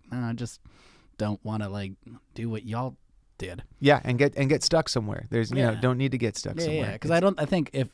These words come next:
Speaker 1: it seems almost like it's gotta be holding yourself back in a way. If, if, if you aren't changing outwardly, your mind is always going.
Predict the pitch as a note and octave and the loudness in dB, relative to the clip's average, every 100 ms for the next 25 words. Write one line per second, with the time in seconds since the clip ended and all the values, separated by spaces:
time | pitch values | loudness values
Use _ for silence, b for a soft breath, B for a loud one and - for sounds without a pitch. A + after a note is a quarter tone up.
0 | - C3+ C3+ B2+ - A3 D3 A2+ A2 A2+ | -8 -4 -4 -2 0 2 4 2 0 -2
1 | G#2 G2+ - B2 B2+ G#2 G2 F#2+ - b | -4 -6 -4 -2 -2 -2 -4 -6 -8 b
2 | b b b b b _ - C3 C3 B2 | b b b b b _ -6 0 2 2
3 | A2 - A2 G2 - A#2 C3 A#2 G2+ G2+ | 2 -2 -4 -6 -8 -4 -2 -2 -4 -6
4 | G2+ F#2+ G2+ G2 G2+ G2+ C3 A2 - - | -6 -6 -6 -6 -6 -8 -6 -8 -8 -8
5 | A#2 - A#2+ - C#3 C#3+ C3+ - B2+ A#2+ | -6 0 0 2 4 4 2 0 0 0
6 | A2+ A2 A#2 B2 G#2 G#2+ G#2+ B2 C3 E3 | 0 -4 -6 -8 -8 -6 0 4 4 4
7 | C3+ G#2 A2 A#2 G2 F#2 - - _ _ | 2 0 -2 -2 -4 -8 -14 -18 _ _
8 | _ _ - _ - A2+ G#2+ F#2 | _ _ -20 _ -10 -6 -6 -8